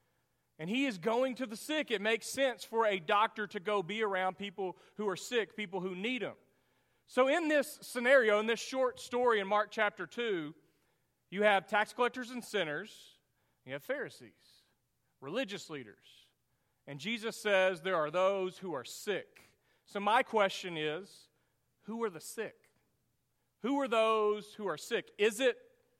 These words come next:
the sinners and the tax collectors? Or is it the Pharisees? Or is it both? Are they both sick? Are they both sinners? Just the main difference is one group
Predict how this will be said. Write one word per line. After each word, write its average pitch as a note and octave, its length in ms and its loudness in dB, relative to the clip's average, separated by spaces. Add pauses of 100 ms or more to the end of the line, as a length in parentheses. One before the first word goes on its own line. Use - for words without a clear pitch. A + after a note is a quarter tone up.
(280)
the E3+ 80 -8
sinners B3 480 2
and A#3+ 100 -6
the A3+ 60 -2
tax A3 300 0
collectors? A#3+ 680 -8 (1120)
Or E3+ 140 -2
is G3+ 120 -4
it G#3 80 -12
the F#3+ 60 -16
Pharisees? A3 540 -6 (1400)
Or F#3 120 -2
is F#3+ 100 -4
it B2 200 -10
both? E3+ 300 -6 (1400)
Are G3+ 100 2
they A3+ 160 4
both A#3+ 460 6 (140)
sick? F3 420 -2
Are G3 120 4
they G#3 120 2
both C#4 420 6 (220)
sinners? F#3+ 800 -4 (840)
Just - 180 -14
the F#3+ 80 -4
main G3 300 0
difference F#3 500 0
is D3 500 -4
one F#3+ 420 -8
group G#3 300 -10